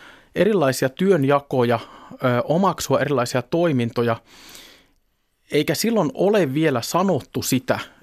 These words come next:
että ihmisten täytyisi olla jotenkin hierarkkisessa suhteessa toisiinsa. Sen sijaan työnjakoa on kyllä käytetty, tai jotain tämmöistä roolijakoa,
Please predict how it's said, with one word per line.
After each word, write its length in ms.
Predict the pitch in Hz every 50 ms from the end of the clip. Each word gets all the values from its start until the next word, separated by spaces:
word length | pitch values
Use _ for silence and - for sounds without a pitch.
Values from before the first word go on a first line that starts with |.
| -
että 240 | - 123 - - -
ihmisten 440 | - 147 131 151 135 - - 123 117
täytyisi 400 | - 143 143 131 120 127 - 123
olla 140 | 113 117 117
jotenkin 520 | 113 135 135 - 135 113 110 120 113 110 - - - - - - - - - - -
hierarkkisessa 680 | - 180 180 160 131 113 104 - - 117 - 110 - -
suhteessa 460 | 117 - 143 127 - - - 113 - 110 -
toisiinsa. 540 | - 135 131 120 107 - 113 101 101 - - - - - - - - - - - - _ _ -
Sen 320 | - - - 220 262 285
sijaan 440 | 262 - 196 165 139 139 139 131 127 - _ -
työnjakoa 880 | - 208 254 277 208 143 131 156 180 190 - - 160 139 123 117 - _
on 320 | - - 180 220 226 208 - -
kyllä 240 | - 131 117 117 107 -
käytetty, 720 | - 135 131 123 117 - - 107 - _ _ - 113 110 - - - - - _ _ _ _ _
tai 140 | - 135 135
jotain 240 | 160 160 185 165 131
tämmöistä 280 | - 139 139 - -
roolijakoa, 840 | 151 175 208 220 196 147 123 117 110 113 107 - - - 107 101